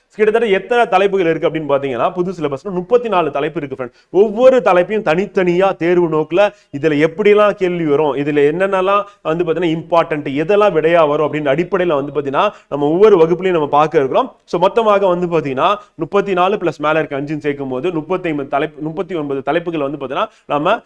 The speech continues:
இதுல பார்க்க உள்ளோம் அப்படின்னு பார்க்குறோம். So, ஒரு தேர்வுல வெற்றி அடையணும் அப்படின்னா, நண்பர்களே,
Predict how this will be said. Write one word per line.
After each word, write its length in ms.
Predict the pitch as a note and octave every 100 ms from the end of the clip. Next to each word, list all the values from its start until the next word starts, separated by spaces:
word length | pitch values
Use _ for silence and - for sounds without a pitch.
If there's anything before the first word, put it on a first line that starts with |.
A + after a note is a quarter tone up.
| -
இதுல 220 | D3+ G3
பார்க்க 380 | C#3 D3+ - C3
உள்ளோம் 40 |
அப்படின்னு 200 | B2+ A#2+
பார்க்குறோம். 180 | A#2 B2+ B2 _
So, 140 | - F#3+
ஒரு 140 | F#3+ F#3
தேர்வுல 340 | A#3 A3+ G#3+
வெற்றி 280 | F#3 F3+ G#3+
அடையணும் 380 | F3+ E3 E3 C#3+
அப்படின்னா, 360 | D3 D3+ D3
நண்பர்களே, 400 | C#3 C#3 D3 C#3+